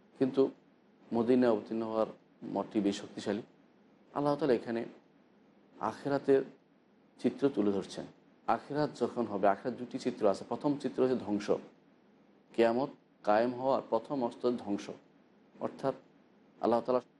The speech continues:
সব কিছুকে ধ্বংস করে দেবেন। প্রথম সিংহে ফুৎকারের সাথে সাথে সব ধ্বংস হয়ে যাবে।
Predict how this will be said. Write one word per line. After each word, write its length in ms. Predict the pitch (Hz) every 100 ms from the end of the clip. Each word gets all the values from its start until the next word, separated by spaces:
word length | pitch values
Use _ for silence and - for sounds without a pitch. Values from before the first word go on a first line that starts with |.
| -
সব 120 | 135 135
কিছুকে 280 | 156 147 139
ধ্বংস 260 | 104 104 101
করে 220 | 98 98
দেবেন। 220 | 92 80 - - _ _ _ -
প্রথম 400 | 110 - 151 156
সিংহে 440 | 147 127 120 117 113
ফুৎকারের 360 | 120 120 123 117
সাথে 260 | - 104
সাথে 300 | 120 113 139 202 - _ _ _ _ _
সব 400 | - 135 147 143 123
ধ্বংস 280 | 107 104 101
হয়ে 200 | 98 101
যাবে। 220 | 90 85